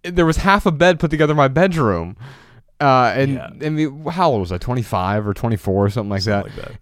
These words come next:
Speaker 1: And, um, and, and I'm like, "Okay, it's nine P M. I just got off working a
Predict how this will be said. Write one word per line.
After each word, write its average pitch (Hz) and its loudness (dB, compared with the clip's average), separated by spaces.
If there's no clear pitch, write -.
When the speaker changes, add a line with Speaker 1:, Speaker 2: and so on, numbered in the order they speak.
Speaker 1:
And, 120 2
um, 113 4
and, 147 0
and 135 -2
I'm 147 -6
like, 139 -2
"Okay, 151 2
it's 139 -4
nine 165 2
P 151 0
M. 160 2
I 127 4
just 156 -2
got 156 4
off 139 4
working 143 2
a 113 2